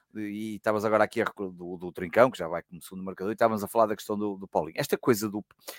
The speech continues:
de, do, do Paulinho, pá, é, nós aqui já elogiamos o Paulinho quando tínhamos que elogiar, já criticamos o Paulinho quando tínhamos que criticar, já falamos da questão de que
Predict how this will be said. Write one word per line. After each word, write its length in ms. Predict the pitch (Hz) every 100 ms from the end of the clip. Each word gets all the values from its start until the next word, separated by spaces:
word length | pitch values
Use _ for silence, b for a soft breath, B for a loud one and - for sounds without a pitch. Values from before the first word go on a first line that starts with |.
| B 104
de, 180 | 110 98
do, 180 | 104
do 120 | 101 98
Paulinho, 560 | 123 101 95 87 87 - _ _ _ -
pá, 120 | 87
é, 140 | - - _ b b -
nós 260 | 139 151
aqui 220 | 147 - 135
já 380 | 123 101 69 -
elogiamos 500 | 113 110 98 107 98
o 60 | 87
Paulinho 380 | - 90 87 87
quando 180 | 90 78
tínhamos 280 | 90 80
que 120 | - 76
elogiar, 540 | 71 - 78 87 85
já 140 | 101 92
criticamos 460 | 107 - 107 98
o 60 | 92
Paulinho 280 | 95 92 90
quando 200 | 87 85 -
tínhamos 240 | - 87 -
que 60 |
criticar, 580 | 92 80 - - 95 92 - B
já 180 | - 147
falamos 340 | 151 151 143 117
da 100 | 131
questão 480 | - - 127 123 113
de 340 | 107 120 113 B B B B -
que 320 | - 120 110